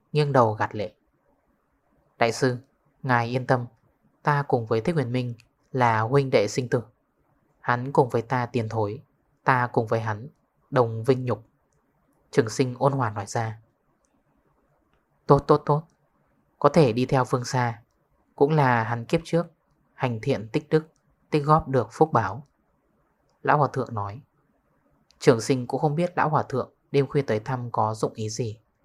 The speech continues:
Thế mình nói ra tình huống của Thích Huyền Minh, lão hòa thượng vẫn cứ muốn nói lại thôi. Trường Sinh liền mở miệng hỏi.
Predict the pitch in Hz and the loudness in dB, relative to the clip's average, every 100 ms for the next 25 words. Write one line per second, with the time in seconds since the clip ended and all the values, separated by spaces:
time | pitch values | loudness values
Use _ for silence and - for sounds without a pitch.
0 | _ _ _ _ _ 170 165 131 113 110 | _ _ _ _ _ -2 0 -2 -2 -4
1 | 113 151 143 139 113 117 107 - 117 175 | -2 0 0 -2 -4 -2 -4 0 0 0
2 | 160 120 120 120 - _ _ _ _ - | -4 -4 -4 -6 -10 _ _ _ _ 0
3 | 151 147 - 123 - _ - 170 - 120 | 2 2 0 -6 -6 _ -2 -2 -4 -6
4 | 123 120 113 123 120 - 117 110 - _ | -4 -2 -2 -2 -4 -2 -4 -4 -12 _
5 | _ _ _ _ - 135 120 151 135 131 | _ _ _ _ 0 0 2 -4 -4 -8
6 | - _ 127 120 110 113 110 113 120 107 | -16 _ -4 -4 -2 -4 -4 -6 -8 -8